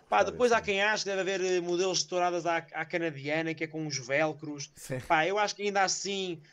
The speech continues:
Speaker 2: Causa
Speaker 1: para colocar o
Speaker 2: sofrimento
Speaker 1: animal
Speaker 2: ao
Speaker 1: sob
Speaker 2: animal.
Speaker 1: aquele stress,
Speaker 2: Sim.
Speaker 1: eh, não me parece bem ainda assim.
Speaker 2: Ok.
Speaker 1: Eh, epá, pronto. Eu acho que é possível haver cultura, eh,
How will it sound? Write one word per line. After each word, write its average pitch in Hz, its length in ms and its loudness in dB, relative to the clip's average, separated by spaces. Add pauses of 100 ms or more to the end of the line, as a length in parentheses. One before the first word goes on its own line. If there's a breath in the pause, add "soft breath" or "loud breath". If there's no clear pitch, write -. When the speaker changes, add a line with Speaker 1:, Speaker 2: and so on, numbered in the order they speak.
(100)
Speaker 2:
Causa 135 220 2
Speaker 1:
para 202 100 4
colocar 202 240 2
o - 20 4
Speaker 2:
sofrimento 196 60 6 (120)
Speaker 1:
animal 190 80 4
Speaker 2:
ao - 60 -2
Speaker 1:
sob 185 100 0
Speaker 2:
animal. 180 80 -2
Speaker 1:
aquele 190 140 0
stress, 180 680 2
Speaker 2:
Sim. 117 240 -4
Speaker 1:
eh, 165 420 0 (1200)
não 202 240 -8
me 190 60 -8
parece 180 360 4
bem 170 180 6
ainda 160 220 2
assim. 160 540 -2
Speaker 2:
Ok. 95 240 -10 (300)
Speaker 1:
Eh, 185 500 2
epá, 147 540 2 (220)
pronto. 226 520 -2 (920 soft breath)
Eu 226 120 2
acho 247 120 2
que - 80 2
é 220 40 4
possível 180 320 2
haver 185 180 2
cultura, 185 420 0
eh, 151 800 0